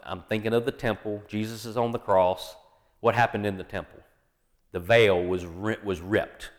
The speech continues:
and it was a miraculous rip. It didn't rip from the, from the bottom up. It ripped from the top down, and it was really thick. There's no way it could have ripped on its own.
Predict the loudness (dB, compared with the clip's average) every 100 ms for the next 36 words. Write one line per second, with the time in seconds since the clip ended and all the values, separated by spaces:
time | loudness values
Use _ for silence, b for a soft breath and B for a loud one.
0 | _ _ _ _ _ _ _ _ 0 0
1 | 2 2 6 6 6 4 0 0 0 2
2 | 2 0 -8 -20 -20 -20 _ _ _ _
3 | _ -6 -2 -2 2 4 4 0 -18 -20
4 | _ _ _ -6 -6 -4 -10 _ -20 _
5 | _ _ -6 -6 -6 -2 4 6 6 4
6 | 2 2 -2 -10 -2 -2 -2 -14 -2 0
7 | 0 0 0 0 -2 -4 -8 -12 -4 0
8 | 0 -2 -4 -4 -8 -6 -2 0 0 -2
9 | -2 -2 -2 -6 -6 -2 -2 -2